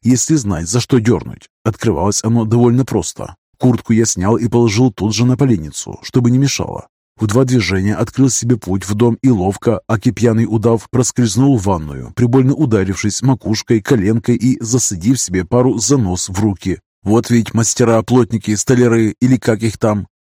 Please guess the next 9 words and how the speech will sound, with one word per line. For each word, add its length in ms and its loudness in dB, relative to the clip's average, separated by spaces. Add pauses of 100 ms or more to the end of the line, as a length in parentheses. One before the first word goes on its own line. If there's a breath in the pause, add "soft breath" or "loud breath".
(160)
И 120 2
в 80 -2
дом 240 0
собственный 580 0
не 140 2
влезешь, 420 0
чтобы 260 0
не 120 0
покалечиться. 720 -2